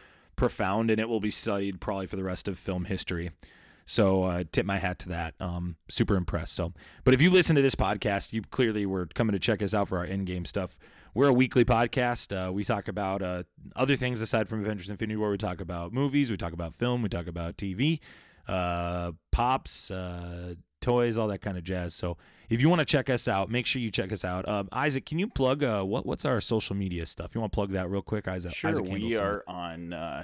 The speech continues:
Speaker 2: Twitter. We're on Instagram. We're on Facebook. Um, you can find us at, uh, at the Infinity Bros on Instagram and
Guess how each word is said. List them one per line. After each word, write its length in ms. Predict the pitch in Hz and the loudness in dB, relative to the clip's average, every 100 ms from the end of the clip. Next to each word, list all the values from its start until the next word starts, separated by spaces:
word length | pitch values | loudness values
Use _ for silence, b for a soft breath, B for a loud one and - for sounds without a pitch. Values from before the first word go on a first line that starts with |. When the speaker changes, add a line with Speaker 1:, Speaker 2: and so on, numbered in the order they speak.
| - | -12
Speaker 2:
Twitter. 460 | - 139 160 165 151 | -4 -2 -2 -2 -2
We're 160 | 92 | -4
on 140 | 80 76 | -6 -8
Instagram. 480 | 113 - 135 131 | -6 -6 -2 -2
We're 120 | 98 80 | -2 -4
on 100 | 82 | -6
Facebook. 720 | - 131 - - 117 117 - - 98 | -4 -2 -2 0 2 0 -4 -12 -8
Um, 220 | 92 95 | -6 -6
you 60 | |
can 140 | 92 92 | -8 -8
find 300 | 98 95 95 | -2 -2 0
us 180 | 87 90 | -2 0
at, 400 | 85 85 - 95 | 0 -2 -4 -4
uh, 300 | 82 82 - 90 | -4 -4 -8 -6
at 420 | 98 104 - - | -6 -6 -8 -16
the 420 | 87 104 101 95 | -8 -4 -2 -2
Infinity 560 | 90 85 123 139 131 127 | -4 -4 -2 0 0 0
Bros 380 | 127 123 120 | 2 2 2
on 120 | 101 78 | -2 -2
Instagram 760 | 101 - 101 107 107 107 110 B B B B | -4 -4 -6 -4 0 0 -2 B B B B
and 560 | 85 98 95 95 92 | 0 2 2 2 -2